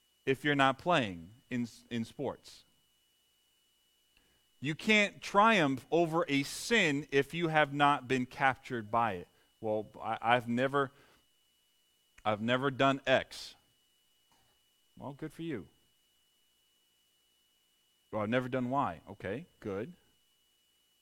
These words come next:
But what about Z? You see, the sins that we commit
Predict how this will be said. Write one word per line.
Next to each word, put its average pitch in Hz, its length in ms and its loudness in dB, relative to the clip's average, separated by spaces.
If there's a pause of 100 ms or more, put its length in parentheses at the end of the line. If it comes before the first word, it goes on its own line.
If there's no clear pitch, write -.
But 107 80 -8
what 123 180 -2
about 110 460 0
Z? 104 280 -10 (1600)
You 113 80 -16
see, 135 280 -2 (180)
the 123 100 0
sins 185 520 -4
that 123 180 -2
we 131 180 -2
commit 113 480 -4